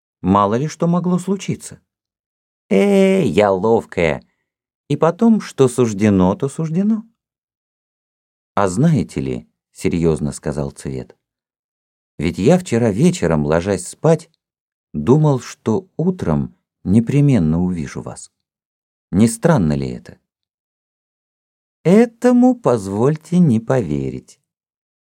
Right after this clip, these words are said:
Во всяком случае, наше мимолётное знакомство — хотя и смешное, но не из обычных. "А потому, — раздался сбоку голос Тофеля, —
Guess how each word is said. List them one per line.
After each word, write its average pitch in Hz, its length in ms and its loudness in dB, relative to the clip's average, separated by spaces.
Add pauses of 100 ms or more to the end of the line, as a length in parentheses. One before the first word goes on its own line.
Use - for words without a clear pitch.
(300)
Во 113 200 2
всяком 113 380 0
случае, 110 480 -2
наше 101 260 0
мимолётное 101 680 0
знакомство — 131 800 0 (420)
хотя 113 440 2
и 98 200 -6
смешное, 143 720 -2
но 110 240 2
не 175 240 2
из 120 100 -2
обычных. 69 640 -4 (1400)
"А 127 220 2
потому, — 87 960 -2 (240)
раздался 90 720 0
сбоку 82 360 -2
голос 80 380 0
Тофеля, — 78 540 -2